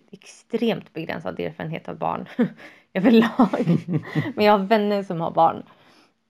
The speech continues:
Speaker 1: Eh, men så här, jag, jag tror att det som, det som vi ser och det som, det finns mycket forskning kring att barn faktiskt <laughs> behöver mer än någonsin, det är ju närvarande föräldrar.
Speaker 2: Mm, verkligen.
Speaker 1: Eh,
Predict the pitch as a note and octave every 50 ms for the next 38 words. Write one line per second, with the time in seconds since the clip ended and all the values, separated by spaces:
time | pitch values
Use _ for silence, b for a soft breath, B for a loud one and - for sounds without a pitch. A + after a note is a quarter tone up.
0 | _ _ _ - F3+ F3 F3 E3+ E3 E3 E3 E3 - - - _ _ _ _ _
1 | _ - A3+ A3+ A3 G3+ G#3 E3+ D#3+ E3 D#3+ - - - - - - F#3+ F#3+ F3+
2 | - - F3 E3+ E3 E3 - - - - E3+ D#3 D#3+ - F3 E3 D#3+ D3+ - -
3 | _ _ _ _ _ _ _ _ _ _ _ _ _ _ _ _ _ - F#3 D#3+
4 | E3 E3+ E3 E3+ E3 D#3+ D#3+ D#3+ - - A#3+ A#3+ B3 B3+ B3+ A#3 G3+ E3 F3+ F3+
5 | E3 - F3 F3+ E3+ E3+ E3+ E3 D#3 - E3+ D#3 - - E3 E3 D#3+ - E3+ -
6 | _ E3+ E3 - - - _ B3+ C#4+ D#4 D4+ C#4 - - G3 F#3 F3 E3+ E3 E3
7 | - - - E3+ - E3 D#3+ D#3+ D#3+ - E3+ E3+ D#3 - E3 - _ - - D#3
8 | D#3+ - E3+ - _ - A#3 G#3 G3 G#3+ G#3+ G#3 G3+ F3 F3 E3 F3 A3 A#3+ b
9 | b b b b b b b b _ - F3 F3 E3+ E3 E3 E3 E3 E3 E3 F3
10 | F3 E3 E3 E3+ - - - B3 A3+ F#3 E3+ A3 C#4+ C#4+ G3 D#3 D#3 E3+ F3+ F3
11 | E3 - E3+ F3 F3 F2+ F2 F2 E2+ - F3 D#3+ - - C4 D4 B3+ - G2 -
12 | - - A2+ A2+ A2+ A2 A2 G#2+ G#2 G2+ G2 F#2+ F#2 F#2+ F#2+ G2 G2 G2 F#2+ -
13 | - G2 F#2+ F#2 F#2 - - G#3 G3+ F#3+ F3+ E3+ G2